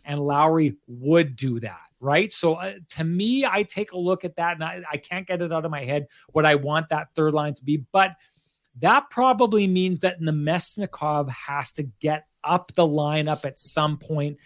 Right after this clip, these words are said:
because I know what you're saying about that fourth line.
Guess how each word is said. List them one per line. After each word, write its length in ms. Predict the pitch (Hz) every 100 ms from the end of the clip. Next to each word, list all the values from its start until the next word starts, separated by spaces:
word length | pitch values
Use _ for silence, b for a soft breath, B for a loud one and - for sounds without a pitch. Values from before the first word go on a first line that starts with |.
| b b b
because 320 | 160 180 175
I 160 | 165 208
know 120 | 269
what 100 | 240
you're 80 | 190
saying 280 | - 196 185
about 240 | 170 170
that 200 | 147 127
fourth 420 | - 156 190 -
line. 360 | 180 196 254